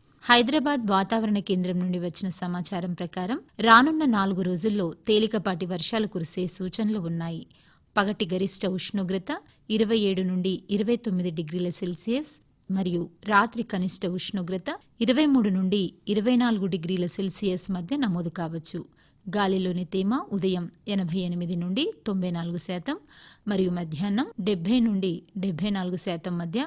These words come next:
ఉండవచ్చు. నైరుతి దిశ నుండి గాలులు సరాసరి గంటకు పద్నాలుగు నుండి పదిహేను కిలోమీటర్ల వేగంతో వీచే అవకాశం ఉంటుంది. జిల్లాలో మరో మూడు రోజులు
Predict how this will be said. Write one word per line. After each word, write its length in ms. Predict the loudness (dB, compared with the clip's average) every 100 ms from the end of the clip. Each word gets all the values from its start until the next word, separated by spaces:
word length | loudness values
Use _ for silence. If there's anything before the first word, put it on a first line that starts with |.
| -2
ఉండవచ్చు. 560 | 0 0 -2 -6 -10 -12 _ _ -20 -20 _
నైరుతి 440 | 4 6 6 2
దిశ 200 | 0 0 0
నుండి 260 | 0 0 -2
గాలులు 420 | -2 -2 -2 -2 -4
సరాసరి 640 | -2 0 0 -2 -4 -6 -4
గంటకు 420 | -4 -4 -6 -6 -8 _ _ 0
పద్నాలుగు 480 | 0 2 2 2 2
నుండి 340 | 0 2 -2 -2
పదిహేను 400 | -4 -2 -2 -2
కిలోమీటర్ల 600 | -2 -4 -2 -4 -4 -4
వేగంతో 480 | -4 -4 -2 -2 -4
వీచే 420 | -4 -6 -4 -6 -2
అవకాశం 520 | -2 -2 -4 -4 -2
ఉంటుంది. 500 | -2 -2 -4 -4 -4 -10 _ _ _ _ 0
జిల్లాలో 520 | 2 4 4 2 0
మరో 280 | 0 2 2
మూడు 280 | 2 2
రోజులు 460 | 2 2 0 0 -2